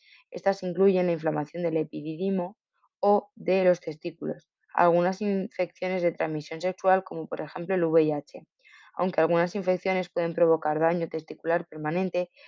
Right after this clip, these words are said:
es más frecuente que se puedan recuperar los espermatozoides. Problemas en la eyaculación. La eyaculación retrógrada se produce cuando el semen entra en la vejiga durante el orgasmo en lugar de emerger por la punta del pene.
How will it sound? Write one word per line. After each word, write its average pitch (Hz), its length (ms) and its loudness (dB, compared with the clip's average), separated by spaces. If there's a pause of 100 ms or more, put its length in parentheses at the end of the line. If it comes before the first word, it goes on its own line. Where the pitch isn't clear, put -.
(100)
es 180 120 -2
más 190 160 2
frecuente 175 580 0 (220)
que - 120 -12
se 165 120 2
puedan 175 320 2
recuperar 160 500 0
los 175 180 0
espermatozoides. 156 1000 -8 (840)
Problemas 180 460 6
en 208 80 2
la 196 80 4
eyaculación. 156 760 -2 (340)
La 185 60 -2
eyaculación 170 560 4
retrógrada 180 640 4
se 170 160 -4
produce 165 480 2
cuando 156 260 -4
el 147 80 -8
semen 175 320 -4
entra 165 260 -8
en 147 80 -6
la 147 80 -4
vejiga 165 460 -2
durante 165 360 -4
el 151 80 -4
orgasmo 175 540 -2
en 170 120 -6
lugar 160 300 0
de 165 60 0
emerger 156 400 -2
por - 120 -8
la 160 80 0
punta 165 300 -4
del 151 120 -2
pene. 147 320 -10